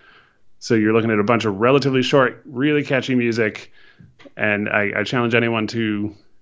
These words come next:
put it on and, and not find at least one song that kinda gets stuck in your head a little bit. And to make it seasonally appropriate, there's a song on it called Christmas Lullaby, and it's a pretty damn good Christmas song. So, uh,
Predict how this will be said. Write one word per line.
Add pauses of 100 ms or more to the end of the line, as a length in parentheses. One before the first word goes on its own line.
(240)
put
it
on
and,
and
not
find
at
least
one
song
that
kinda
gets
stuck
in
your
head
a
little
bit.
And (420)
to
make
it
seasonally
appropriate,
there's
a
song
on
it
called
Christmas
Lullaby, (420)
and
it's
a
pretty
damn
good
Christmas
song. (140)
So, (640)
uh,